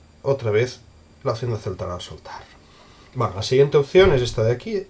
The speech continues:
es el tiempo de espera después de hacer clic, por def-, por predeterminado está a cinco segundos. Em, vamos a subirlo a quince.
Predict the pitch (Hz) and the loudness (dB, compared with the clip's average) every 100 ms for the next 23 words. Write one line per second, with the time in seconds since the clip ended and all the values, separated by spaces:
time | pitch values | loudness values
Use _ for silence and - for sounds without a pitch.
0 | - - 117 123 113 175 180 135 110 190 | -12 -8 -4 -2 2 2 4 2 4 2
1 | 147 104 - 175 143 110 107 110 170 220 | 2 0 -2 0 0 0 -4 -2 0 -2
2 | - - 110 98 95 - _ - 113 - | -6 -12 -8 -6 -8 -10 _ -20 -10 -2
3 | 101 95 101 101 123 139 104 - 127 123 | -2 0 -2 0 4 6 6 2 0 2
4 | 113 - 90 117 120 113 107 104 - 123 | 2 0 -4 -4 -2 4 6 6 4 2
5 | 117 190 175 160 254 - - - _ - | 6 6 10 8 8 4 -8 -14 _ -20
6 | - - 117 110 107 104 101 98 95 92 | -20 -8 -4 0 2 2 2 -2 -6 -8
7 | 92 - - - - - 170 220 - 131 | -10 -16 -20 -20 -16 -4 -2 -2 2 2
8 | 143 131 107 107 180 226 - 127 143 254 | 4 6 6 6 2 2 0 0 0 0